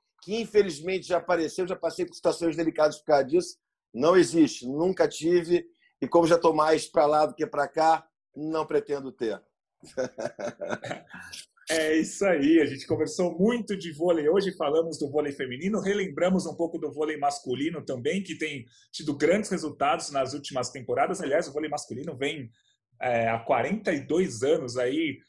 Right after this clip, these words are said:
Speaker 2: conquistando bons resultados. A gente fez uma, uma análise outro dia no Globoesporte ponto com, no G E ponto globo,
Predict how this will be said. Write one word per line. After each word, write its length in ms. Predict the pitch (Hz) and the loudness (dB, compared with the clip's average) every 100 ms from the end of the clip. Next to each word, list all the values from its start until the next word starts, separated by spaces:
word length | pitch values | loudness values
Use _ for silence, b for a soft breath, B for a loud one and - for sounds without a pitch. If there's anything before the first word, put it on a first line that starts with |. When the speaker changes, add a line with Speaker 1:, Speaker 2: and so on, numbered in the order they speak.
| _ | _
Speaker 2:
conquistando 480 | 151 135 - 151 147 | -8 -6 -4 -2 0
bons 220 | 151 156 | -2 -2
resultados. 720 | 170 151 139 131 143 175 139 | -4 -6 -6 -2 0 0 0
A 200 | 139 127 | 2 2
gente 260 | 117 147 - | 0 -8 -8
fez 200 | 156 147 | -8 -8
uma, 580 | 143 127 120 110 110 - | -4 -2 -2 -4 -6 -8
uma 140 | 135 127 | -4 -4
análise 400 | 127 135 127 127 | -2 -4 -4 -6
outro 180 | 127 | -8
dia 160 | 113 127 | -8 -6
no 140 | 127 | -6
Globoesporte 640 | 117 123 117 - 120 120 - | -6 -6 -6 -4 -2 -2 -6
ponto 240 | 127 117 - | -12 -12 -12
com, 280 | - 165 185 | -4 -2 -2
no 160 | 123 | -4
G 120 | 110 120 | -4 -2
E 100 | 120 | -2
ponto 240 | 123 110 | -4 -10
globo, 480 | 117 165 208 135 | -6 -2 0 0